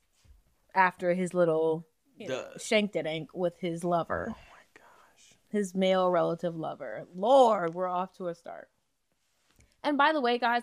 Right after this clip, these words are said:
Speaker 1: I don't remember this case at all. I can't even lie to you. This was episode ten that I did in, like, what, early twenty twenty. So,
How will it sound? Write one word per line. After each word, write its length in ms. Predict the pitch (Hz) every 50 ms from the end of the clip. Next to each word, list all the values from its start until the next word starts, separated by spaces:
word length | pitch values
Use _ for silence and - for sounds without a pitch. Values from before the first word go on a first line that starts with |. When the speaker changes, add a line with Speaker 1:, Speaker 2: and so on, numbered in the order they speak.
| - -
Speaker 1:
I 80 | 233 269
don't 160 | 311 311 302
remember 340 | 269 254 233 214 202 190 185
this 160 | 175 170 -
case 280 | - 160 151 143 _
at 100 | - - -
all. 220 | 98 85 80 - -
I 40 | _ _ _
can't 220 | 156 143 - 82
even 220 | 101 - - - -
lie 240 | - 110 110 110 - -
to 100 | - -
you. 60 | 185
This 200 | - 175 185 -
was 140 | - 208 -
episode 540 | - 196 190 - 196 - 208 190 180 175 -
ten 500 | - 180 160 165 170 185 220 254 262 - _
that 140 | - 240 240
I 120 | 247 247 240
did 340 | 240 254 254 254 262 262 - _ _ _ _ _ _ _ -
in, 100 | 196 196
like, 200 | 185 170 170 -
what, 260 | 175 160 143 - - _ _ _ _ _ _ _ _ _ _ _ _ _ - _ -
early 340 | 185 180 180 180 185 190 185
twenty 340 | 185 - 190 175 175 170 170
twenty. 460 | - - 175 160 165 175 196 208 214
So, 440 | - - 170 156 156 151 151 160